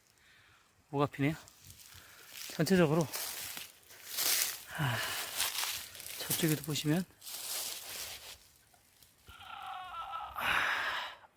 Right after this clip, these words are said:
오가피입니다, 오가피. 여기가 오가피가 좀 많이 있는 걸로 봐서 새들이 좀, 아, 이것저것 많이 먹으면서 똥도 싸고 하는 것 같은데요. 한번 탐색을 해보도록 하겠습니다.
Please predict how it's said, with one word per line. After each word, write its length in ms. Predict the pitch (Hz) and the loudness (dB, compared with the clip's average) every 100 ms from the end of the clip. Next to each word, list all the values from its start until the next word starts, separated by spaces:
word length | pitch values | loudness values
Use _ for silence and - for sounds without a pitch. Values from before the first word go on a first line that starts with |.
| - | -6
오가피입니다, 400 | 160 160 135 123 | 2 6 8 8
오가피. 300 | 120 123 - _ _ _ _ _ _ _ _ _ _ _ _ - - | 6 4 2 _ _ _ _ _ _ _ _ _ _ _ _ -6 4
여기가 140 | 165 | 8
오가피가 520 | 143 156 196 - 175 | 8 8 6 8 6
좀 120 | 156 151 | 8 8
많이 300 | 131 143 131 | 8 10 10
있는 260 | 147 156 | 10 8
걸로 240 | 147 131 120 | 8 8 6
봐서 420 | 123 135 131 135 - - - - - - - - | 4 4 4 0 -4 -20 -18 -14 -10 -10 -10 0
새들이 380 | - 202 185 | 6 10 10
좀, 180 | - 143 - - - - - - - - - - - - - - - | 8 4 2 -2 -8 -12 -18 -20 -20 -20 -20 -18 -18 -18 -20 -18 -4
아, 160 | 160 131 | 2 6
이것저것 440 | 139 147 - 139 131 - - - | 8 6 6 4 4 -2 -8 2
많이 120 | 147 | 6
먹으면서 480 | 135 139 160 135 151 - - - - - - - - | 8 10 10 10 6 2 -12 -16 -14 -12 -14 -14 -4
똥도 240 | 196 196 | 2 2
싸고 200 | 160 190 | 4 6
하는 180 | 175 196 | 6 6
것 80 | 170 | 6
같은데요. 320 | 135 151 180 - - - - - - - - - | 4 4 4 0 -8 -12 -12 -20 -20 -18 -18 -2
한번 160 | 180 143 | 2 2
탐색을 460 | - 208 180 185 156 - - - - - - - - | 4 6 8 8 8 2 -14 -18 -20 -20 -20 -20 -10
해보도록 400 | - 175 170 196 - | 0 4 6 6 2
하겠습니다. 460 | - 165 - 143 175 | -4 -2 2 6 6